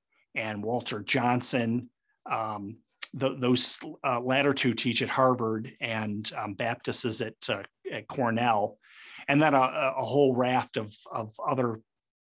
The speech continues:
scholars that kind of, you know, tried to, tried to, uh, follow, follow in their, in their wake, um, is to, to concentrate on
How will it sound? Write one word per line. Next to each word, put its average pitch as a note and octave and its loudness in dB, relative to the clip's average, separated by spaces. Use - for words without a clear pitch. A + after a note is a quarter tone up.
scholars A2 2
that A#2 -6
kind B2 0
of, A2 -4
you C#3 0
know, A2+ -2
tried A#2 -2
to, G2 -4
tried C3 0
to, A2 -2
uh, G2+ -4
follow, B2 0
follow A#2+ 2
in A2 -4
their, G#2+ -4
in B2+ -2
their A2+ 0
wake, A#2 -2
um, A2 0
is B2+ 4
to, B2+ 0
to C3+ -2
concentrate C3+ 2
on A#2+ 2